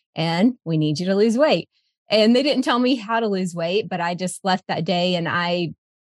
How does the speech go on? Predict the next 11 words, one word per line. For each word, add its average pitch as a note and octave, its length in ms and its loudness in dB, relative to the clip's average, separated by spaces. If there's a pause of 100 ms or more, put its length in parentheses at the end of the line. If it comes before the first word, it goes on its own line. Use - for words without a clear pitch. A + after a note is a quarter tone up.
um, E3+ 260 0
stopped - 380 0 (100)
drinking G#3 420 0
sodas G3 540 -2
and D#3+ 240 -6
candy G#3 260 0
bar, F3+ 340 2
eating G3 220 0
candy F3 240 -4
bars. E3 380 -6
And F3 300 -2